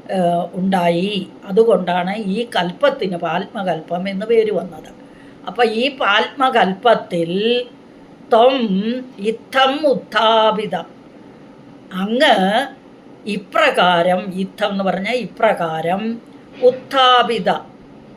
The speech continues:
എന്ന് പറഞ്ഞാൽ ഉണർത്തപ്പെട്ട, പത്മയോനിഹി, പത്മം ആരിലാണോ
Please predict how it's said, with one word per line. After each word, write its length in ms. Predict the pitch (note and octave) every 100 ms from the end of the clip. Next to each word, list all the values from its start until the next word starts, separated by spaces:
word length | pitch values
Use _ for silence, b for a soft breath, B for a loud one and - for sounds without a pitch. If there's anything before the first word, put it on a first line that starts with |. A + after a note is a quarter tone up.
| -
എന്ന് 160 | A3+ A#3
പറഞ്ഞാൽ 480 | G3+ G3+ G#3 A3+ G#3
ഉണർത്തപ്പെട്ട, 1000 | A#3 C4 C4 - B3+ A#3 - F3 E3+ - F3 G3 G#3+ A3 - - - - - - - - - -
പത്മയോനിഹി, 1300 | A3+ A#3+ - D#4 C4 A3+ G#3 G3 E3+ E3+ E3+ G#3 G#3+ - F3
പത്മം 580 | F#3 F#3+ G#3+ G#3+ A3+ - E3+
ആരിലാണോ 960 | F3 G3 G#3 A3 G3 F#3+ F#3+ F#3+ A#3+